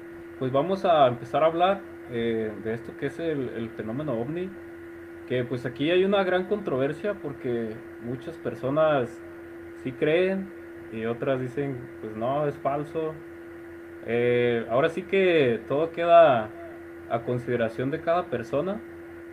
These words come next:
pero lo que les vamos a presentar aquí, pues, son, son hechos reales y, pues, ya toma cada quien que tome su propia decisión, su propia postura, si creer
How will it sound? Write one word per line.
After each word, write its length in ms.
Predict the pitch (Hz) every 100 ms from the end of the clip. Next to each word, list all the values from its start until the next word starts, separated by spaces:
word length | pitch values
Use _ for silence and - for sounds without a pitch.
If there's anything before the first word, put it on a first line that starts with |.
| - - - -
pero 200 | 120 120
lo 140 | 117
que 240 | 120 120 117
les 120 | 113
vamos 220 | 113 143
a 80 | 147
presentar 400 | - 135 113 120
aquí, 260 | 139 - 151
pues, 200 | - 110
son, 400 | 123 127 135 131 127 - - - -
son 160 | 123 143
hechos 300 | 147 175 147
reales 500 | 135 151 185 190 -
y, 140 | 117 117
pues, 200 | 120 110
ya 240 | 120 127
toma 300 | 147 151 147
cada 220 | 156 156
quien 340 | 156 175 196 196 - - - - - -
que 80 | 120
tome 320 | - 123 151
su 160 | 147 117
propia 360 | 123 127 151 147
decisión, 500 | 117 110 135 151 151
su 120 | 113
propia 400 | 113 120 143 135
postura, 640 | 110 - 127 151 160 160
si 160 | - -
creer 560 | - 107 113 139 151